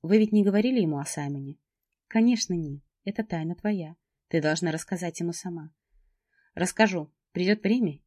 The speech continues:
и я все расскажу ему». «Он оставил мне это». Протянув свою руку вперед,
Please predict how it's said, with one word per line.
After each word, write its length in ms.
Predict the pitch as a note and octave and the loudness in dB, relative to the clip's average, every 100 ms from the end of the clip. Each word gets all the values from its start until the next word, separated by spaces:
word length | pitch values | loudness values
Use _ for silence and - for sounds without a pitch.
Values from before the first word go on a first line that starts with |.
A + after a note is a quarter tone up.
| - | -6
и 80 | |
я 140 | E3+ E3 | -2 -2
все 180 | - G#3 | 0 -2
расскажу 440 | F3 - D#3 D3 | -2 -8 -10 -10
ему». 200 | C#3 C3 - - _ _ _ _ _ _ _ | -12 -12 -14 -18 _ _ _ _ _ _ _
«Он 180 | F3+ F3 | -6 -6
оставил 440 | E3 - F3+ E3+ | -8 -8 -8 -8
мне 340 | F3 F#3 F3 | -10 -8 -8
это». 240 | C#3+ - C3+ _ _ _ _ _ - | -10 -14 -20 _ _ _ _ _ -8
Протянув 360 | E3 - G3+ | -4 2 0
свою 240 | G3+ F#3 F3+ | 2 -2 0
руку 220 | F#3 F3+ | -2 -4
вперед, 340 | - F3+ A3+ | -4 -2 -2